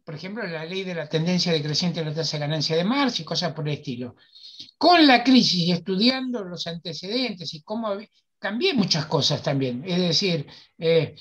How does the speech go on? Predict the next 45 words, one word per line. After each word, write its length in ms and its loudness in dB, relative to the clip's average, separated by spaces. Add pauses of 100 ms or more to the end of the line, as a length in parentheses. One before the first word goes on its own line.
(140)
uno 260 8
tiene 320 6
que 80 2
ir 140 4
viendo, 580 2 (160)
eh, 240 -18 (100)
esos, 520 -6 (160)
es, 320 -8
hay, 140 -10 (320)
yo 180 -12
conozco 360 -4
algunos 400 -4
marxistas 520 -8
que, 380 -10
que 120 0
siguen 340 2
repitiendo 600 2
al 140 0
pie 160 0
de 120 -2
la 120 -10
letra 400 -8
lo 160 -10
que 80 -12
se 160 -8
dijo, 560 -8
no 60 -12
sé, 400 -6 (400)
eh, 420 -20
bueno, 260 -8
eso 540 -6 (160)
en, 240 -12
en 400 -10
mil 100 -6
novecientos 640 2
y 40 -2
siguen 400 2
y 40 0
siguen 380 2
y 60 -2
siguen 320 -2
y 40 -4
siguen. 300 -4
No, 240 -4
bueno, 380 -8